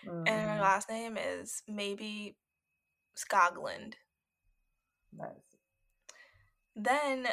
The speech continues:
Speaker 1: the head writer, um, who, yeah, we're just gonna go with the head writer. There were, like, other people that, I guess, helped write it and stuff, but the head writer was a dude named Malcolm Spellman. And, um,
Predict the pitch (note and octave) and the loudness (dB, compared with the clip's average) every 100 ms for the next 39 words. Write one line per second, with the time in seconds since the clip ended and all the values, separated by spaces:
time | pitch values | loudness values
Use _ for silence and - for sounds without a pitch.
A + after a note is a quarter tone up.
0 | - G#3 A3 G#3+ - A#3+ C#4 C#4+ G3 F3 | -4 -8 -8 -6 -2 -2 0 0 0 0
1 | F3 F3 F3+ - - _ - F#2 G2 - | -2 -2 -4 -8 -14 _ -6 -4 -4 -8
2 | - - - _ - G3+ F#3+ F#3+ - - | -12 -20 -20 _ -12 -10 -10 -12 -16 -14
3 | G#3 D#3+ - G#3 C4 C#4+ B3+ G3 G3+ G3 | -2 -2 -2 -6 -8 -6 -6 -6 -6 -2
4 | G3 F#3 F#3+ B3+ C4+ C4 G#3 G#3+ A3 A3 | -2 -2 -2 0 -2 0 -4 -4 -10 -8
5 | G#3+ G3 F#3+ - - G3+ G3 G3 F#3+ F#3+ | -6 -4 -4 -8 -12 -8 -8 -6 -8 -6
6 | G#3 G#3 G#3+ A3+ A3+ - A#3 A3+ - F#3+ | -6 -4 -6 -8 -8 -4 -6 -6 -2 -2
7 | - - _ A3 A#3 B3 B3+ B3+ B3 A3+ | -2 -10 _ -6 -2 0 0 -2 -4 -8
8 | G#3 G#3 G3 G3 F#3+ F#3+ F#3+ - G3+ - | -8 -10 -8 -8 -2 0 0 -4 -8 -4
9 | - - A3+ A3+ B3 C4 _ _ _ _ | -2 -2 -2 -8 -12 -16 _ _ _ _
10 | _ _ _ _ _ _ _ _ _ _ | _ _ _ _ _ _ _ _ _ _
11 | _ _ _ _ - A3+ A3+ A3 A3 A3 | _ _ _ _ -2 0 0 -4 -4 -6
12 | A3 - G3+ G3+ G3 G3 G3+ | -8 -6 -6 -6 -8 -8 -10